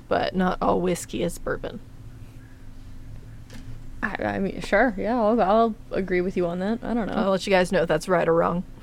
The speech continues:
Speaker 1: at some point.
Speaker 2: I, uh, I don't drink really at all, so.
Speaker 1: Okay, so, well, I don't drink whiskey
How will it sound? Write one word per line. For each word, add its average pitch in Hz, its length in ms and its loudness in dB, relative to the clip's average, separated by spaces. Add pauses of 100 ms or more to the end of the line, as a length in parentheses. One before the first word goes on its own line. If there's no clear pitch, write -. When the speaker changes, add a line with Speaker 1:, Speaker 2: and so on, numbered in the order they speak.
(320)
Speaker 1:
at - 140 0
some 175 220 4
point. - 320 2 (1200)
Speaker 2:
I, 214 240 6
uh, 269 480 6
I 220 120 0
don't 302 220 0
drink 311 320 -4 (200)
really 160 240 -2
at 185 120 0
all, 180 200 -4 (240)
so. 190 260 -4 (420)
Speaker 1:
Okay, 233 280 6
so, - 340 2
well, 190 80 6
I 175 80 8
don't 190 160 6
drink 156 180 -2
whiskey - 300 -4